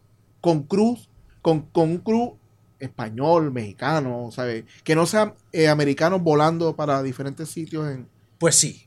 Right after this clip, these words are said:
Speaker 2: sí, he tenido la suerte de haber trabajado en Latinoamérica, eh, he trabajado en México, he trabajado en Costa Rica, he trabajado en Panamá, he trabajado en República Dominicana, he trabajado en Venezuela, en Colombia.
Speaker 1: ¿Y todos esos crews son?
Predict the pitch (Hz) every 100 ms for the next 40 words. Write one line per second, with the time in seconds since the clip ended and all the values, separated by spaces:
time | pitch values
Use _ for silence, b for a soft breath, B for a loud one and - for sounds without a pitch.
0 | - - 147 117 - 127 123 135 139 135
1 | 135 135 135 135 131 123 - 156 170 156
2 | 160 156 156 127 117 117 110 110 120 117
3 | 113 117 117 117 117 117 113 110 107 104
4 | 113 104 98 117 135 127 131 123 123 120
5 | 117 113 104 98 95 87 _ 90 90 87
6 | 90 90 80 95 90 92 90 90 _ b
7 | b b b b b b _ _ _ -
8 | 92 87 85 - 82 85 135 190 185 160
9 | 175 170 165 127 113 107 104 90 107 101
10 | 98 95 92 87 92 - 90 175 190 160
11 | 135 120 110 104 92 107 98 90 - 95
12 | 90 120 190 185 180 165 131 113 101 -
13 | 98 95 87 101 98 95 90 - 90 87
14 | 85 85 95 104 156 175 170 160 151 143
15 | 131 110 - 101 95 101 95 87 90 90
16 | 147 185 170 156 135 110 98 - 92 147
17 | 180 151 143 139 139 156 175 202 185 208
18 | 247 - 175 202